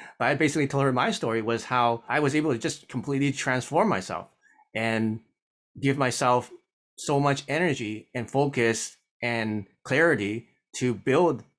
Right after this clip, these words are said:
a business like, uh, Chi Life Store and to basically have such a large marketing system and also a huge team and very talented people working, uh, with us now. So I, I couldn't have done that before.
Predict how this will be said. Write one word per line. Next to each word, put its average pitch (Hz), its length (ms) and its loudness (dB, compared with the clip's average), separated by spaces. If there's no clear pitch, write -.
a 120 80 -2
business 101 640 -6
like, 104 260 -4
uh, 98 300 -2
Chi - 160 -2
Life 98 200 0
Store - 320 -8
and 107 220 -2
to 107 300 0
basically 117 400 0
have 123 380 0
such - 260 -6
a 104 320 -2
large 113 460 2
marketing 113 640 0
system 107 680 -2
and 98 260 -2
also 113 360 0
a 98 340 0
huge 123 280 -2
team 123 300 0
and 101 420 -6
very 120 200 0
talented 113 380 0
people 120 220 -4
working, 120 520 -4
uh, 98 260 -2
with 104 200 -6
us 101 240 -8
now. 90 280 -6
So 110 380 -2
I, 143 240 0
I 143 100 0
couldn't 180 200 4
have 139 120 0
done 165 160 0
that 127 140 0
before. - 340 -10